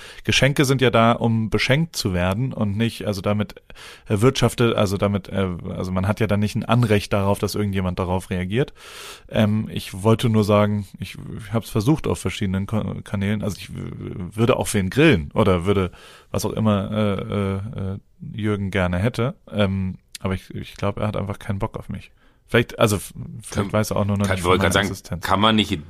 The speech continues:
Speaker 2: den Podcast einfach mal nutzen? Wer weiß, wer es hört, das unterschätzt man dann ja vielleicht auch manchmal. Es muss ja auch nur ein blöder Zufall sein und jemand kennt jemanden, der jemanden kennt, äh, dass man das einfach versucht. Also ich weiß, dass, dass Kai Pflaume,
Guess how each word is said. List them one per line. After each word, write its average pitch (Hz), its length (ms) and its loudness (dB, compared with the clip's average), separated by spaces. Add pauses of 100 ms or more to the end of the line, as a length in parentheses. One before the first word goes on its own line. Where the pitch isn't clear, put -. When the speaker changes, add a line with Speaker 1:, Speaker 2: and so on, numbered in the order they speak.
Speaker 2:
den 90 220 2
Podcast 92 480 0
einfach 95 240 -2
mal 87 160 0
nutzen? 90 340 -2
Wer 87 160 2
weiß, 85 240 0
wer 82 80 0
es 78 160 -4
hört, 98 240 2
das 73 160 -8
unterschätzt 80 460 -6
man 87 100 -4
dann 80 160 -6
ja 78 120 -4
vielleicht 73 200 -8
auch 76 80 -6
manchmal. 80 320 -6
Es 73 80 -10
muss 80 160 -8
ja 78 60 -10
auch 80 80 -4
nur 78 100 -2
ein 73 60 -4
blöder 80 200 -4
Zufall 82 360 -4
sein 82 180 -2
und 80 100 -6
jemand 80 260 -4
kennt 90 180 -4
jemanden, 80 240 -4
der 76 80 -2
jemanden 73 300 -4
kennt, 82 280 -6 (520)
äh, 78 180 0
dass 73 320 -4
man 80 100 -2
das 76 120 -2
einfach 80 280 -4
versucht. 78 380 -4
Also 76 200 -6
ich 80 140 -10
weiß, 90 220 2
dass, - 260 -4 (400)
dass - 220 -4
Kai 85 180 0
Pflaume, 95 560 4